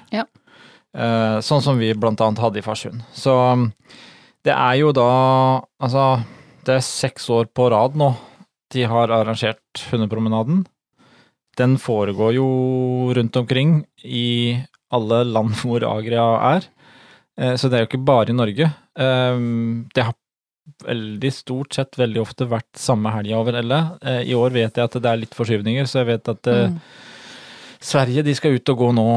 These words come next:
Speaker 2: nå til helga.
Speaker 1: Ja.
Speaker 2: Da har de promenaden, så de ligger, eh, da litt etter. Men, ehm, i år så var det altså, eh,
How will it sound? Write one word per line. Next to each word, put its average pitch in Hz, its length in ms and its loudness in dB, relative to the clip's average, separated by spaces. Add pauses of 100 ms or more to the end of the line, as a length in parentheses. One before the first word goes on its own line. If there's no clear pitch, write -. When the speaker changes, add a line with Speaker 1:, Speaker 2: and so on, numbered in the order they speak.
(300)
Speaker 2:
nå 110 200 0
til 113 100 -4
helga. 143 280 2 (880)
Speaker 1:
Ja. 311 140 0 (460)
Speaker 2:
Da 127 160 0
har 131 80 2
de 107 160 -4
promenaden, 120 600 2 (140)
så - 200 -8
de 127 240 0
ligger, 120 380 -2
eh, 123 300 0
da 110 240 -2
litt 110 200 -10
etter. 180 300 0 (380)
Men, 131 400 2
ehm, 127 560 0 (1400)
i 165 140 0
år 147 300 4
så 160 240 0
var 120 240 4
det 139 100 2
altså, 143 500 2
eh, 64 1000 -2